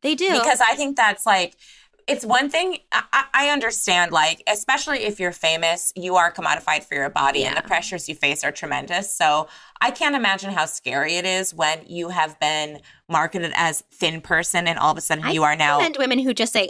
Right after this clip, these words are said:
Speaker 1: "I'm not having the baby come out of me. I'm gonna do a surrogate." I'm like, "That's
Speaker 2: I'm doing a surrogate.
Speaker 1: Yeah,
Speaker 2: Fuck
Speaker 1: yeah.
Speaker 2: it." But, like, so I think it was, did you read Jessica Simpson's iconic memoir, Open Book?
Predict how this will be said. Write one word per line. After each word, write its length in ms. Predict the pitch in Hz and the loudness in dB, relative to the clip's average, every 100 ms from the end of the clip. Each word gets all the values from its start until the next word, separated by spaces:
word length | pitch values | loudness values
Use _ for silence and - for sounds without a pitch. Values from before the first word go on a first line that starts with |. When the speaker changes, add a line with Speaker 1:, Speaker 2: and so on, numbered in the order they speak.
| - | -2
Speaker 1:
"I'm 80 | 202 | -2
not 140 | 208 | -2
having 240 | 175 180 | -2 -4
the 60 | 180 | -6
baby 160 | 175 180 | -6 -8
come 120 | 160 | -6
out 80 | 170 | -6
of 60 | |
me. 100 | 190 | -6
I'm 180 | 170 165 _ | -12 -12 _
gonna 160 | 185 165 | -10 -10
do 100 | - | -10
a 40 | |
surrogate." 320 | - 190 240 - | -6 -6 -6 -10
I'm 80 | 98 | -12
like, 120 | - _ | -16 _
"That's 240 | - 339 - - - | -16 -14 -18 -8 0
Speaker 2:
I'm 200 | 208 226 | 2 2
doing 180 | 254 233 | -2 -2
a 60 | |
surrogate. 380 | 220 190 180 180 | 2 4 4 4
Speaker 1:
Yeah, 140 | 165 160 | 2 2
Speaker 2:
Fuck 200 | - 151 180 | 0 0 2
Speaker 1:
yeah. 180 | 220 | 2
Speaker 2:
it." 80 | 262 _ _ _ - | 0 _ _ _ -2
But, 140 | 269 226 | 0 2
like, 420 | 233 233 220 _ _ 247 | 4 4 0 _ _ -12
so 580 | - 277 262 254 247 - | -4 0 2 2 2 0
I 120 | 254 | -2
think 220 | 277 277 | -2 -2
it 80 | 381 494 | -2 -2
was, 140 | 427 - - | -4 -8 -12
did 160 | 262 240 | -8 -4
you 80 | 277 | -2
read 140 | 480 - | -2 0
Jessica 380 | - - 220 208 | -2 -2 -2 -2
Simpson's 500 | 180 170 - 175 170 | -2 -2 -6 -6 -4
iconic 400 | 160 160 151 - | -2 0 -2 0
memoir, 400 | 147 151 151 147 | -2 2 2 0
Open 260 | 156 165 | -2 -6
Book? 260 | 143 147 185 | 0 0 0